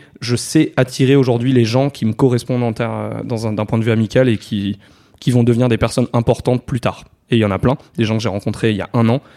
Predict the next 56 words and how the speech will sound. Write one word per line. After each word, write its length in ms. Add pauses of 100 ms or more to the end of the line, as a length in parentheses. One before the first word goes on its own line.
(360)
qui 100
aujourd'hui 340
ont 100
une 120
place 640
amicale 480
dans 80
ma 160
vie 220 (280)
qui 280
est 60
importante. 520
Mais 180
j'ai 140
rencontré 400
encore, 340
euh, 300
bah, 160
de 140
par 180
mon 80
métier 280
et 40
tout, 220
je 80
rencontre 240
des 100
gens, 260
euh, 60 (320)
incroyables 440
et 40
je 80
sais 180
qu'il 100
y 60
en 40
a, 180
bah, 140
que 120
j'aime 220 (320)
côtoyer 320
au 60
quotidien 360
et 40
il 40
y 40
en 100
a 80
que, 240 (520)
à 100
qui 140
j'ai 120
fait 120
une 100
place 480
d'amis 400